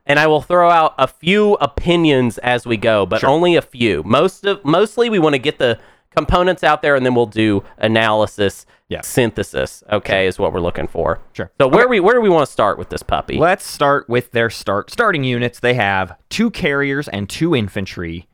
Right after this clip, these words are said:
Speaker 2: and they also have two fighters and one cruiser.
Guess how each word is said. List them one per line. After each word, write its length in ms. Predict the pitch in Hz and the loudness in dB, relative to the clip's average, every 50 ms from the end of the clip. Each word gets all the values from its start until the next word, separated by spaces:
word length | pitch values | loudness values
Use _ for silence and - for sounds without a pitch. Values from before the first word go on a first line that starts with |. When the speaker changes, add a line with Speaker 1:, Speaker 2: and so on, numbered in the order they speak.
| _ | _
Speaker 2:
and 200 | - 101 104 101 | -8 -6 -4 -4
they 80 | 98 98 | -2 -2
also 180 | 98 92 - 95 | -4 -4 -6 -8
have 80 | 92 - | -8 -8
two 220 | - - 139 135 | -8 -6 -4 -4
fighters 380 | - - 123 113 113 117 117 107 | -2 0 0 0 0 0 -2 -4
and 160 | 104 95 92 92 | -4 -8 -8 -4
one 300 | 95 107 113 113 113 110 | -2 -2 -2 -2 -4 -6
cruiser. 680 | - - 107 98 95 90 85 82 76 71 65 65 - | -6 -4 -4 -4 -4 -6 -8 -12 -14 -16 -20 -20 -20